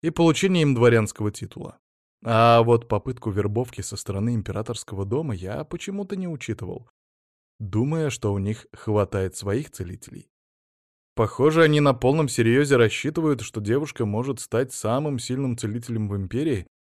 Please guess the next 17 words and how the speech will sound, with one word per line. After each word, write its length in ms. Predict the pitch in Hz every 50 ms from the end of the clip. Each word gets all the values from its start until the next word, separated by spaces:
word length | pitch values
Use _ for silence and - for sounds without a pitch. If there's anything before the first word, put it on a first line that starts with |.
| _ _ _ _
а 80 | - 110
это 240 | 120 143 160 - 185
означает 440 | 165 147 143 120 - - 139 135
возможность 720 | 147 127 117 101 104 98 107 120 135 147 147 - - - -
мгновенного 680 | - 120 110 101 104 104 113 120 147 160 156 143 131 120
исцеления 520 | 117 120 - 117 104 110 127 147 156 147
тяжелораненых 840 | 113 - 110 101 110 110 110 107 101 104 113 131 135 139 135 120 -
людей 320 | 113 104 98 98 101 95
в 120 | 90 90
будущем. 560 | 90 101 147 151 113 95 - - - - - - _ _ _ _ _ _ _ _ _ _ _ _ _ _ _ _ _ _ _ _ _
По 140 | - 95 87
сути, 340 | - - - 71 - -
она 320 | 107 104 107 107 110 110 107
сможет 480 | - - 117 113 113 110 117 113 -
поднимать 600 | - 120 113 107 110 110 104 104 107 117 117 - -
и 100 | - 131
мёртвого, 720 | 110 104 98 104 131 143 - - 123 95 87 - - -